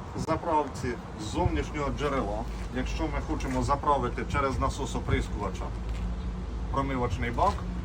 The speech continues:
відразу потрібно подати в основний бак воду, щоб очистити саме насос і арматуру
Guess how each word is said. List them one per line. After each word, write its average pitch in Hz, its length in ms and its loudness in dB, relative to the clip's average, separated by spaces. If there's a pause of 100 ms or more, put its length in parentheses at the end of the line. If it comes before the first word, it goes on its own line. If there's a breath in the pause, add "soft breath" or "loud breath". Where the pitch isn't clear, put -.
відразу 156 420 2
потрібно 123 600 0 (680)
подати 151 560 8 (440)
в 160 60 8
основний 151 560 4
бак 117 260 4 (400)
воду, 139 280 6 (580)
щоб 170 160 6 (220)
очистити 143 600 6 (240)
саме 135 380 8
насос 190 480 8 (480)
і 175 40 6 (300)
арматуру 147 500 6